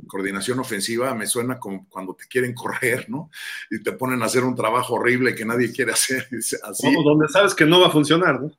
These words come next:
Speaker 1: Sí, pues sí, ¿no? Porque, eh, y se le veía, se le veía molesto a Patricia, porque lo suyo es la defensiva. O sea,
Speaker 2: Sí.
Speaker 1: ¿para qué lo ponen a la ofensiva? Pues ahí está él.
Speaker 2: Él
Speaker 1: Ahí
Speaker 2: jugó
Speaker 1: está.
Speaker 2: de liniero ofensivo, ¿no?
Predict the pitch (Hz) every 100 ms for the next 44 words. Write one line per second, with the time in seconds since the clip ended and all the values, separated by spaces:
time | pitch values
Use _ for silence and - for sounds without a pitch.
0 | 190 185 175 180 143 117 139 156 127 165
1 | - - - 113 107 110 - 113 98 107
2 | 104 104 107 107 104 98 120 165 143 120
3 | - - - - 107 107 117 147 143 135
4 | 147 - 113 104 131 131 107 - - 101
5 | 98 98 143 147 147 160 - _ _ -
6 | 165 135 139 - 170 151 135 123 _ _
7 | _ - 107 123 107 110 113 151 151 151
8 | 156 139 120 107 117 120 143 139 _ -
9 | - 82 - 80 80 _ _ _ 165 120
10 | 233 180 208 208 151 160 190 156 127 170
11 | 156 123 208